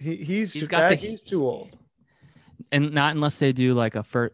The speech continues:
Speaker 2: not, not a first class, but, like, a new generation kind of thing where the
Speaker 1: Sure.
Speaker 2: X-Men are older.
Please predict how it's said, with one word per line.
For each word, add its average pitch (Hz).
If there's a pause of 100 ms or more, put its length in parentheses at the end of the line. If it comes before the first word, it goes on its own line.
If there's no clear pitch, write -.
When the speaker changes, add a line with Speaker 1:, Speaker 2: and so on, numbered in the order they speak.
Speaker 2:
not, 120
not 123
a -
first 110
class, 107
but, 107
like, 113
a 113
new 113
generation 110
kind 120
of 120
thing 120
where 110
the 107
Speaker 1:
Sure. - (560)
Speaker 2:
X-Men 113
are 101
older. 113